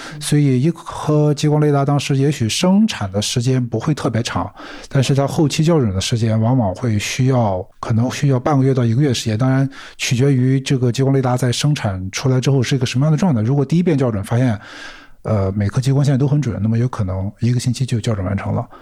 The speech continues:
Speaker 2: 但如果第一遍校准的时候发现六十四条线里面有三十二条线都偏了，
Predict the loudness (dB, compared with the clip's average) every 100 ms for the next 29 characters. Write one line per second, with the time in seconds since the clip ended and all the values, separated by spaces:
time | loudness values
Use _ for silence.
0 | -12 -2 2 4 2 2 0 2 2 2
1 | 2 0 -2 0 0 0 -2 -4 -14 -20
2 | -12 -2 0 0 0 0 2 2 2 2
3 | 0 0 0 2 2 2 2 0 -2 0
4 | 0 0